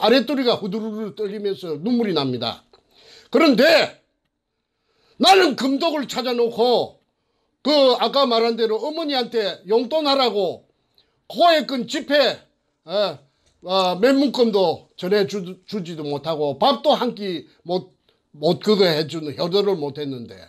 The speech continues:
이제는 국회의원이라고 하고 판사하고 서울법대 좋은데 좋은 거는 다 댕기면서,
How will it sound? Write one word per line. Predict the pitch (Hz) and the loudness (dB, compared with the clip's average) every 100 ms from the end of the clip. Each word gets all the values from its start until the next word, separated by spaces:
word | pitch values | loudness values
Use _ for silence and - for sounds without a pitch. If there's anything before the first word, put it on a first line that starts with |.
| _ _ _ | _ _ _
이제는 | 233 294 349 320 247 127 _ _ _ _ _ _ _ _ _ | 0 4 6 6 2 -2 _ _ _ _ _ _ _ _ _
국회의원이라고 | 320 302 - 311 285 247 226 208 | -2 -2 0 2 4 4 4 4
하고 | 190 170 156 | 2 0 -4
판사하고 | - 311 247 269 233 196 156 120 _ _ | -4 -4 -2 -2 0 -2 -6 -14 _ _
서울법대 | - 262 294 269 202 233 - | -4 -4 -2 -6 -4 -4 -2
좋은데 | 202 254 254 233 - _ | -2 -2 0 -2 -2 _
좋은 | - 202 226 | -4 0 2
거는 | 208 185 - _ _ | 2 0 -4 _ _
다 | 160 196 | -4 0
댕기면서, | 254 226 180 131 - 104 | 0 -2 -6 -10 -14 -20